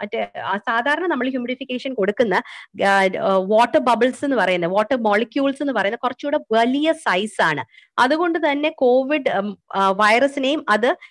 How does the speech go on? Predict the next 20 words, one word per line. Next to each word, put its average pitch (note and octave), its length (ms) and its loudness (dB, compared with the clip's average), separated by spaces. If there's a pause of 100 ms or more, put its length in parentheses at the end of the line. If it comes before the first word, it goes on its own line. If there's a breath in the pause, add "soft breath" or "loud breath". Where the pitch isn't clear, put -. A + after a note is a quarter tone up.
(160 loud breath)
ഏ, A#3+ 160 2
ആ, G3+ 340 2
ക്യാരി B3+ 460 2
ചെയ്യാൻ C#4 420 -2
കപ്പാസിറ്റി C#4 540 2
ഉണ്ടെന്നാണ് B3 640 2
പറയുന്നത്. B3+ 500 4 (880)
ഈ A3 120 0
ചെ-, A3 200 -2
ഈ, A3 180 -2
ആ, F#3+ 400 2
എച്ച് G3 200 0
എഫ് E4+ 140 2
എൻ D#4+ 140 0
ഒയുടെ C#4 260 4
മോളിക്യൂൾസ് B3 600 0
വള-, G#3 280 0
ആ, G3 160 -2
വളരെ F#3+ 360 2
ചെറുതായതിനാൽ A3 920 2